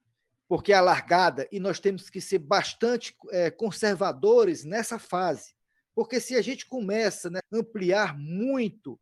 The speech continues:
a possibilidade das pessoas se contaminarem, né, é, o risco é muito grande. É como se fosse uma porta aberta, uma porta,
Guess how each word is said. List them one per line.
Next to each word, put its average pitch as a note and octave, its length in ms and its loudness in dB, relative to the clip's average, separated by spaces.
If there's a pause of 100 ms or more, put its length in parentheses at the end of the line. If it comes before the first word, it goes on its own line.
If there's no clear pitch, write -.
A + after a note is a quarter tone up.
(300)
a D3+ 80 -6
possibilidade E3 800 -2
das E3 160 -4
pessoas E3 500 -6
se F#3 100 -12
contaminarem, D#3+ 880 -4 (560)
né, F#3+ 220 2 (300)
é, D#3+ 340 -2
o A3 100 -4
risco G#3+ 360 -2
é - 20 -6
muito B3 180 -10
grande. G3 220 -4
É G#3 60 -4
como A#3+ 180 -8
se B3+ 140 -8
fosse A#3+ 280 0
uma A#3 120 -2
porta G3 360 -2
aberta, E3+ 380 -2
uma F3 140 -4
porta, - 520 -2